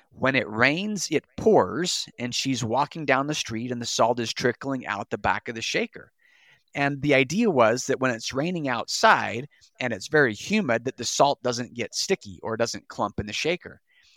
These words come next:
Sounds like a great idea, other than in order to do that, we have to add a whole list of chemicals to the salt to stop its ability to interact with moisture, which is actually salt's entire job in the body,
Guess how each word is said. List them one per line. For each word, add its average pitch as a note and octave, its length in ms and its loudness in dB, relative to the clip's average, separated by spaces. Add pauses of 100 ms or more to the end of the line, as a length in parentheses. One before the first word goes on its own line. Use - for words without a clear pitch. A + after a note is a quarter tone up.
(120)
Sounds A#3+ 440 0
like - 160 0
a A3 60 4
great G3 260 2
idea, D#3+ 640 0 (260)
other A#3 260 6
than C#3+ 240 2
in A#2+ 140 -6
order G#3 260 4
to - 160 -6
do F3+ 380 0
that, B2 280 0
we C#3 120 -6
have D#3 240 -2
to - 180 -8
add C#3 140 0
a A#2+ 60 0
whole E3+ 320 0
list D#3 220 -2
of A2+ 160 -12
chemicals B2 720 -4 (280)
to - 140 -2
the B2+ 120 -2
salt G3+ 460 6
to D#3+ 80 -4
stop C3 340 0
its - 180 -6
ability A#2 560 -4 (280)
to - 100 -10
interact A2 420 0
with - 160 -10
moisture, - 540 -8 (420)
which D3+ 220 0
is C#3+ 200 -2
actually E3 540 0
salt's E3 500 0
entire C3+ 480 -4
job D3 440 4
in A2+ 80 0
the G2+ 180 -6
body, C#3+ 460 2